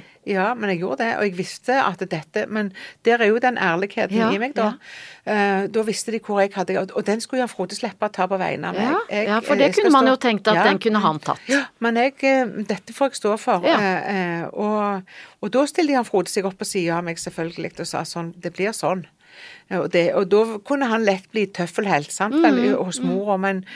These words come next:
Speaker 1: men jeg, jeg hadde et veldig godt forhold til svigermor, så vi snakket mye om det etterpå, men
Speaker 2: Ja,
Speaker 1: jeg sa
Speaker 2: ok,
Speaker 1: bare at,
Speaker 2: ja.
Speaker 1: eh, dette,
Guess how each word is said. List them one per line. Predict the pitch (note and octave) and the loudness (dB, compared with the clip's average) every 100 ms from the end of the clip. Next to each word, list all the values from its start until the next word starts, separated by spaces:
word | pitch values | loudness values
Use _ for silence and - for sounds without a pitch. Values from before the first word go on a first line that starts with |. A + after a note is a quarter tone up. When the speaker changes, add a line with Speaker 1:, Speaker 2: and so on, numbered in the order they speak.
| - - _ | -18 -20 _
Speaker 1:
men | G3 F#3+ F3+ | 0 0 4
jeg, | F3+ - | 2 2
jeg | G3+ | 0
hadde | F#3+ F#3+ | -2 -2
et | F#3+ | 0
veldig | E3+ F3 | 0 0
godt | F#3+ F3+ _ - | -2 -8 _ -20
forhold | - - G3+ F3+ | -16 -2 0 0
til | F3+ | -2
svigermor, | F#3 F3+ A#3 G#3 | -4 -4 -4 -6
så | E3 F3+ | -8 -10
vi | |
snakket | - E3+ - E3 | -8 -8 -6 -6
mye | C#3+ | -4
om | F3+ A3+ | -6 -6
det | C#4 | -8
etterpå, | - G3+ | -8 -2
men | D#4 | 2
Speaker 2:
Ja, | A3+ | 4
Speaker 1:
jeg | F#3 | 4
sa | F3+ D#3 | 2 0
Speaker 2:
ok, | D3+ | 2
Speaker 1:
bare | F3+ | 0
at, | A3 | 2
Speaker 2:
ja. | G#3+ | 2
Speaker 1:
eh, | E3+ E3+ - - - - | 0 -4 -16 -18 -20 -6
dette, | F3+ - | -6 -4